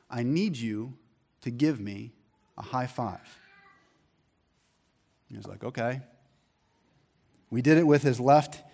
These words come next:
hand because his right arm had all the I V stuff in it. I started walking toward him, and then right before the high five,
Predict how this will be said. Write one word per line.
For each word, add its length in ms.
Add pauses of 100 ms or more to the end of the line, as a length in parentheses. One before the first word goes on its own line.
(300)
hand 400
because 360
his 200
right 220
arm 320
had 140
all 140
the 120
I 140
V 140
stuff 360
in 80
it. 140 (1400)
I 100
started 420
walking 360
toward 360
him, 240 (1120)
and 160
then 160
right 220
before 560
the 80
high 260
five, 640